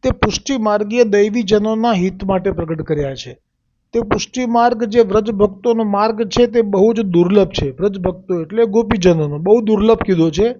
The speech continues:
એ એટલું આસાન નથી. શ્રી મહાપ્રભુજી વલ્લભાચાર્યજીના એકસો આઠ નામથી પુષ્ટિ માર્ગ સુલભ થઈ જાય છે. એટલે કે આમ દુર્લભ છે, પણ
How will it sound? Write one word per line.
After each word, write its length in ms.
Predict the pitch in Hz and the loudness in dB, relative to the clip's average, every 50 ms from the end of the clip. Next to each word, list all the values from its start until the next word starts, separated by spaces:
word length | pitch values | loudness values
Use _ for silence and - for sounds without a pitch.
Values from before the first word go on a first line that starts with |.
| - _ _ _ _ - - | -16 _ _ _ _ -4 0
એ 40 | 208 | 0
એટલું 300 | 208 202 - 233 214 196 | 0 2 2 2 2 2
આસાન 260 | 190 - 233 240 233 | 2 2 2 2 2
નથી. 440 | 226 214 202 - - 147 113 - _ _ _ _ _ _ _ _ _ _ - - | 2 -2 -4 -4 -6 -8 -8 -10 _ _ _ _ _ _ _ _ _ _ -10 -6
શ્રી 160 | 247 240 247 | -4 -4 -2
મહાપ્રભુજી 680 | 214 214 208 202 226 220 247 247 233 226 254 233 254 247 | -2 -2 0 0 0 2 2 2 2 2 0 -4 -2 0
વલ્લભાચાર્યજીના 840 | 233 214 196 180 220 226 226 233 226 233 233 226 220 240 226 233 226 | 0 0 2 2 -2 0 2 2 2 2 2 0 0 -4 -2 0 0
એકસો 260 | 214 208 - - 233 | -2 -2 -2 -2 0
આઠ 240 | 214 220 226 190 208 | 0 0 0 -2 -4
નામથી 680 | 220 214 214 220 220 - - - 226 196 160 147 - _ _ _ _ _ _ _ _ _ | -6 -4 -4 -4 -6 -6 -4 -2 -2 -2 -2 -6 -10 _ _ _ _ _ _ _ _ _
પુષ્ટિ 360 | - 202 185 - - - 269 | -6 -6 -6 -6 -6 -4 -4
માર્ગ 360 | 262 247 226 226 233 240 220 - | -2 0 2 2 2 2 0 -4
સુલભ 380 | - - 202 190 196 202 196 | -4 0 2 4 4 2 2
થઈ 160 | - 180 170 | -2 -8 -6
જાય 200 | 156 156 151 143 | -4 -4 -4 -4
છે. 160 | 131 - 143 139 | -6 -12 -14 -14
એટલે 280 | - 175 180 202 240 | -14 -12 -2 -2 -2
કે 100 | 233 220 | 0 0
આમ 280 | 196 185 208 233 254 240 | -2 -2 0 -2 0 4
દુર્લભ 400 | 233 240 240 247 269 262 220 170 | 6 6 6 6 6 4 2 2
છે, 180 | - 196 170 | 2 2 2
પણ 200 | 165 - - 190 | 2 2 0 -2